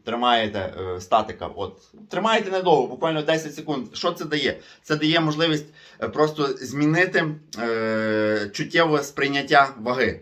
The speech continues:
Коли ви трим-, потримали тридцять кілограмів, допустимо, в такому, е, на, напівзігнутій руці, е, потім ваги, які, з якими ви раніше працювали, вони сприймаються легше. Це, е,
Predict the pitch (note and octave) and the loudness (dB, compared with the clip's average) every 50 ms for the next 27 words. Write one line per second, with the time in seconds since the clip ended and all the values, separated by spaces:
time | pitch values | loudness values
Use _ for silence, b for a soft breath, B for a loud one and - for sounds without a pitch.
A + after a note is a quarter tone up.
0 | - _ - C#3+ D#3 E3+ D#3+ D3+ D3 D3 D3+ D3 - D3+ D3+ D3+ E3 D#3 C#3+ C3+ | -14 _ -4 0 2 2 2 2 2 0 -4 -2 -2 -4 -2 0 0 0 2 2
1 | C3+ - D3 D#3 D3+ C#3+ - - - C#3 C3 B2+ C#3 D#3 D#3 D3 C3 A2+ G#2+ G#2+ | 0 0 2 0 0 0 -2 -6 -6 -4 -2 2 2 2 2 2 -2 -4 -6 -6
2 | A2 B2 B2 - A2 G#2+ G#2 - A2 B2 A2+ G#2+ G#2 G2+ B B B B B B | -8 -8 -8 -6 -10 -10 -10 -8 -6 -6 -4 -4 -6 -6 B B B B B B
3 | G2+ G#2+ G2+ G2+ G#2 G#2+ A#2 A#2 A#2+ B2 B2 B2 B2+ - D3 C#3+ B2 A2 B2+ C#3 | 0 0 0 0 0 0 0 0 0 0 0 0 0 0 0 -2 -2 -2 -2 -4
4 | C3+ C3 A2+ A#2 B2+ A#2+ C#3 C#3 - F#3+ F#3+ F#3 F#3+ B B B B B B B | -4 -4 -2 -2 -2 -4 -4 -6 0 2 2 2 2 B B B B B B B
5 | B B C3+ C3+ C3+ B2+ B2+ B2 A#2+ A#2 A#2 - D#3+ D#3+ D#3+ E3+ D3+ D3 D#3 E3 | B B 2 2 4 4 6 6 4 4 4 2 0 -2 0 0 2 4 6 6
6 | F3 F3 D#3+ D3+ D#3 - D#3 D3+ D3 C#3+ - D#3+ D#3 D3 C#3+ D3 D3 D3+ D#3 D3+ | 6 6 4 2 2 2 0 0 0 -2 -4 -2 -2 0 0 0 0 0 0 0
7 | D3 D3 - B2+ B2 - C#3+ B2+ C3 D3 D#3+ D#3 C3 C3 C3+ C#3 C3+ C#3 C3 C3 | -2 -4 -6 -6 -6 -4 -2 2 4 4 4 2 0 -2 -4 -6 -6 -6 -2 2
8 | C3+ C3+ C3 A#2+ - A#2 A2 A#2+ C#3 C#3+ - - - G2 F#2+ - D#3 D#3+ D#3 D3 | 2 2 2 0 -2 -2 4 6 6 6 6 4 -4 -8 -2 0 2 2 2 0
9 | D3 B B B B B - - | -2 B B B B B -8 -8